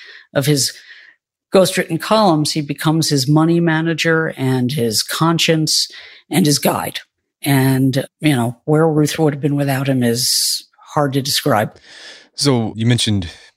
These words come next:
Speaker 2: you know, his first marriage ends because of his indiscretions. But, like, what was he like as a family man? I mean, besides the indiscretions, like, did, would, you know, he came from a broken home. Did he intentionally think, "I'm, I'm gonna be a better dad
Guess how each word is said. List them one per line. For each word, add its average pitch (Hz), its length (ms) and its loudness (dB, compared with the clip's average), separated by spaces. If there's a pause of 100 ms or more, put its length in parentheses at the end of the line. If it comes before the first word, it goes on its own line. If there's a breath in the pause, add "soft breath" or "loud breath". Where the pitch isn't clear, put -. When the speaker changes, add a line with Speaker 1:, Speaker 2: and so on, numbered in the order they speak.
Speaker 2:
you 104 60 -4
know, 90 80 -2
his 92 120 -2
first - 400 0 (140)
marriage 98 420 2
ends 92 580 -4 (200)
because 90 200 -4
of 90 60 -4
his 87 120 -2
indiscretions. 90 800 -2 (340 loud breath)
But, 165 80 4
like, 165 120 4
what 214 160 4
was 240 160 2
he 196 100 -2
like 160 240 2
as 135 100 0
a 110 60 -2
family 107 360 0
man? 82 260 -2
I 85 40 -4
mean, 87 140 -6
besides 98 420 0
the 92 120 -8
indiscretions, 95 520 -2
like, 98 160 -8
did, 110 160 -4
would, 113 300 -6 (180)
you 131 80 -6
know, 120 60 2
he 147 100 4
came 165 220 2
from 131 160 0
a 110 60 0
broken 90 400 -2
home. 80 320 -6 (600 loud breath)
Did 120 200 2
he 165 440 2
intentionally 127 640 2
think, 110 200 -2
"I'm, 104 180 0
I'm 117 140 2
gonna 139 120 2
be 117 220 2
a 104 60 2
better 101 320 0
dad 87 580 0